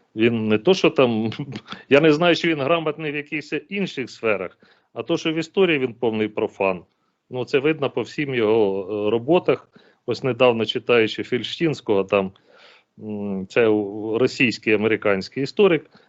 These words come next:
там в нього приводиться приклад, коли Путін був в гостях у Солженіцина, а в Солженіцина висів портрет Петра Аркадійовича Столипіна, це прем'єр-міністр Російської імперії початку двадцятого століття, і, е,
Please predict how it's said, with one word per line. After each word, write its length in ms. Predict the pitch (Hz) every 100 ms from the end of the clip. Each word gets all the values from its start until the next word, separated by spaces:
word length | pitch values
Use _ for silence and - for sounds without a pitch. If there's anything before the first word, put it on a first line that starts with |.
| _
там 160 | - 120
в 40 |
нього 140 | 123 113
приводиться 540 | 123 117 113 110 135
приклад, 420 | - 175 147 110
коли 280 | - 107 110
Путін 440 | 104 120 107 117 101
був 300 | 110 98 - _ _ _ -
в 180 | 104 95
гостях 440 | 113 - 123 -
у 60 | 117
Солженіцина, 800 | - 123 127 170 185 - 110 104
а 20 |
в 80 | 98
Солженіцина 720 | - 113 131 151 143 117 107
висів 320 | 107 - 127
портрет 420 | 120 110 117 127 - - _ -
Петра 300 | 113 127 123
Аркадійовича 540 | 113 123 113 110 113
Столипіна, 640 | - 120 101 92 85 82
це 120 | 80 98
прем'єр-міністр 880 | 107 101 104 98 98 92 - 90 - - _ _
Російської 580 | 101 101 - 101 - 101
імперії 300 | 95 139 110
початку 460 | - 90 104 - 90
двадцятого 500 | 95 90 101 - 98
століття, 500 | - 180 180 - 117 - _ _ -
і, 320 | 113 110 107
е, 280 | 107 107